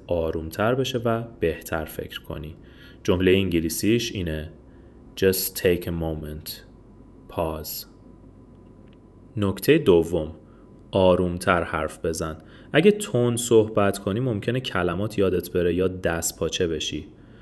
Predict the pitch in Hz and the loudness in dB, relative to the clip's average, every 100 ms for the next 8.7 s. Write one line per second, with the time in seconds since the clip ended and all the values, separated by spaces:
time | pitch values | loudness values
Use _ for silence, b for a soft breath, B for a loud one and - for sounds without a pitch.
0 | B B B - - 92 - 120 120 135 | B B B -2 2 4 4 4 4 4
1 | 101 90 - 92 90 95 104 95 87 - | 0 -2 2 4 4 0 0 0 0 0
2 | 87 95 98 - 92 92 90 90 85 78 | 0 0 0 -2 2 2 2 0 -6 -6
3 | 78 - B B B 160 170 131 139 143 | -8 -12 B B B -2 2 4 4 0
4 | 143 147 143 - 101 92 95 95 90 92 | 0 0 0 -2 -2 2 4 4 0 0
5 | 90 87 87 87 87 90 110 135 139 - | 0 0 -4 -2 0 -2 -2 -4 -6 -6
6 | - 123 - 120 - 87 73 - 80 - | -4 -2 -2 -2 0 0 -2 -4 -6 -4
7 | 80 - B B B B B - 120 127 | -6 -8 B B B B B 0 2 4
8 | 147 160 - 92 87 107 | 2 2 -2 0 0 -2